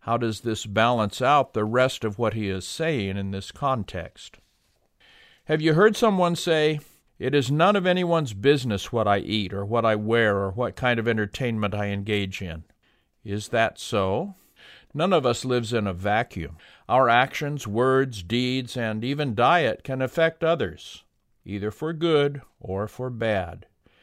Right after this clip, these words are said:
It's not hard to see how. If someone who looks up to you sees you doing something wrong,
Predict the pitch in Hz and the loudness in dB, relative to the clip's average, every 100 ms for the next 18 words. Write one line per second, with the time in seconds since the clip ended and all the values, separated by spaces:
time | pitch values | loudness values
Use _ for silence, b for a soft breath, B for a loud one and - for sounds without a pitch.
0 | b b b 92 - 131 131 135 139 139 | b b b -12 -4 0 2 6 4 4
1 | 113 - 139 135 117 127 113 90 98 _ | -2 -6 -6 -4 -2 0 0 -4 -8 _
2 | _ B B - 123 - 170 170 160 156 | _ B B -6 -4 0 2 4 4 4
3 | 147 147 151 147 - 165 156 - 135 120 | 4 4 4 2 2 2 2 -2 -2 0
4 | 113 135 - 135 135 127 131 120 139 135 | 0 -2 -6 -4 -2 -2 -4 -2 -2 -2
5 | 123 139 135 135 104 107 160 151 110 120 | -2 -4 -4 -4 -2 0 2 2 2 -2